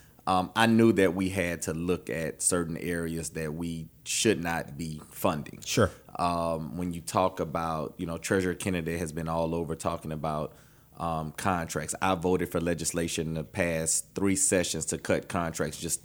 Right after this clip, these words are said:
Speaker 1: the previous
Speaker 2: Sure.
Speaker 1: governor vetoed them.
Speaker 2: Sure.
Speaker 1: Um, so, so we knew that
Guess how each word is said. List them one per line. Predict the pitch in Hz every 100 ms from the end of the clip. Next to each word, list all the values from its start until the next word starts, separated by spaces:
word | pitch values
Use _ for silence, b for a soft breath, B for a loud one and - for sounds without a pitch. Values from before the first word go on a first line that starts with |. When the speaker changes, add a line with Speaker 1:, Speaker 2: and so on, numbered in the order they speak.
| -
Speaker 1:
the | 90
previous | - 101 85 85
Speaker 2:
Sure. | - 123
Speaker 1:
governor | 85 85 80 76 -
vetoed | 87 98 - 67 -
them. | - -
Speaker 2:
Sure. | - 120 92 -
Speaker 1:
Um, | 87 85
so, | - 85 -
so | 98
we | 95 101
knew | 92 98 104 101
that | 90 87